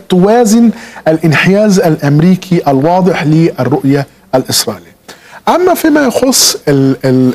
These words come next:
الرؤية، آه، الفرنسية، من الواضح أن ال-، الرؤية الفرنسية لتفاعلات ال-، آه، الشرق أوسطية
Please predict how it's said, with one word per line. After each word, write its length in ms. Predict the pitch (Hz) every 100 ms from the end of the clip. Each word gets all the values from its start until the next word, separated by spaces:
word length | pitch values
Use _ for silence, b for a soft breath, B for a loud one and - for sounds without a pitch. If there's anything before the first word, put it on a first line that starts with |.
| 135
الرؤية، 580 | 143 220 208 165 139 -
آه، 200 | 135 123 -
الفرنسية، 840 | 196 185 170 156 139 208 220 220 220 B B -
من 200 | 214 277
الواضح 640 | 220 226 233 226 185 -
أن 220 | 175 190 190 190 -
ال-، 300 | 135 131 131 -
الرؤية 360 | 127 214 277 233
الفرنسية 600 | 202 170 151 131 196 190
لتفاعلات 600 | 156 135 135 127 170 175 -
ال-، 100 | 131 -
آه، 340 | 143 131 120 123
الشرق 500 | 117 - 175 175 135
أوسطية 640 | 127 - 120 190 208 208